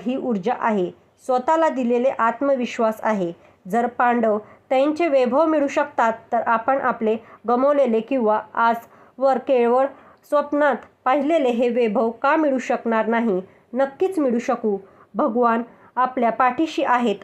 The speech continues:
आता फक्त प्रयत्नाची जोडी द्यायची आहे. त्याची आठवण हा धागा सातत्याने देत राहील. यासाठी हे व्रत उच्चारण करायचे असते.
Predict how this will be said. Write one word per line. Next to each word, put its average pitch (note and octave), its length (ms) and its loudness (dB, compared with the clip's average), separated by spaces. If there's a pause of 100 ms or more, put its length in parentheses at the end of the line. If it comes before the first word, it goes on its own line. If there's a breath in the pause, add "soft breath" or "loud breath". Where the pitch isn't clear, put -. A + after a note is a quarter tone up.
(140)
आता A3+ 380 2
फक्त E4 340 0 (280)
प्रयत्नाची B3+ 760 2
जोडी A3 380 2 (320 loud breath)
द्यायची G#3+ 440 0
आहे. A#3+ 260 2 (420 loud breath)
त्याची A3 480 -2 (160)
आठवण B3 500 2
हा B3 80 2
धागा G#3+ 400 2 (320 loud breath)
सातत्याने B3+ 680 2
देत A3+ 400 -2
राहील. G3+ 340 0 (300 loud breath)
यासाठी A3 640 0
हे A3+ 120 2
व्रत A#3+ 420 -2 (440 loud breath)
उच्चारण B3+ 300 2
करायचे A#3 500 0
असते. G3 460 -4